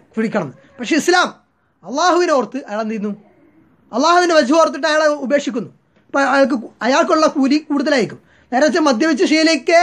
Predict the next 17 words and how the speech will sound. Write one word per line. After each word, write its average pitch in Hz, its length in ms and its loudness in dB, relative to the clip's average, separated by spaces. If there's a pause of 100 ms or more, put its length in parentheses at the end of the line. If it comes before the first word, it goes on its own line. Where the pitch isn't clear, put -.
(120)
ഇല്ലാത്ത 294 260 0
ഒരാൾ, 185 180 -4 (180)
ശീലമല്ല, 285 400 2 (400)
അയാൾ - 240 -10
ഉപേക്ഷിക്കുന്നു. 381 480 0 (120)
അതിപ്പോൾ 240 260 -12 (500)
പ്രത്യേകിച്ച്, 320 340 -2
ഏഹ്, 311 600 -14 (120)
അപ്പോൾ 320 180 -2 (160)
അതിൻ്റെ 349 360 2
തമ്മിൽ 320 260 0
വ്യത്യാസമുണ്ട് 302 380 0
അല്ലേ? 214 200 -4 (380)
ഇവിടെ 302 240 -2
അയാൾക്ക് 339 320 4
റിസ്ക് 302 240 0
ഉണ്ട്. 190 160 0